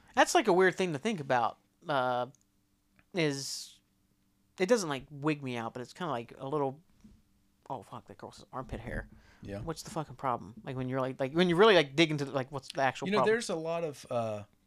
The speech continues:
Speaker 2: I always go back to, you know, I'm not a religious guy. I don't, you
Speaker 1: Yeah.
Speaker 2: know, or, or, you know, where, where do you get your morals? I don't know. But anytime I'm confused about humans,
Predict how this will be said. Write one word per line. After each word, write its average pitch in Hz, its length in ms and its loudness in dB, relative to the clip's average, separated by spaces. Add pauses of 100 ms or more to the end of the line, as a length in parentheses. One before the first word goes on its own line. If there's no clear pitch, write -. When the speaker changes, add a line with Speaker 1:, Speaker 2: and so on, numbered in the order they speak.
(340)
Speaker 2:
I 196 140 4
always 185 220 2
go 160 120 -4
back 131 260 0
to, 117 300 -6
you 110 100 -10
know, 98 200 -10
I'm 180 120 0
not 156 140 0
a 110 40 -8
religious 107 400 -10
guy. 107 240 -8
I 113 40 -4
don't, 104 160 -6
you 101 120 -14
Speaker 1:
Yeah. 110 120 -6
Speaker 2:
know, 95 300 -12
or, 110 100 -10
or, 98 120 -12
you 120 100 -8
know, 98 180 -12 (120)
where, 147 220 -4
where 180 200 -2
do 160 80 -6
you 147 60 -2
get 143 200 -8
your 127 120 -8
morals? 113 340 -6
I 117 100 -4
don't 110 160 -6
know. 117 260 -8 (400)
But 151 120 -10
anytime 220 360 -2
I'm 165 120 -2
confused 143 560 -6 (380)
about 113 420 -2
humans, 104 520 -8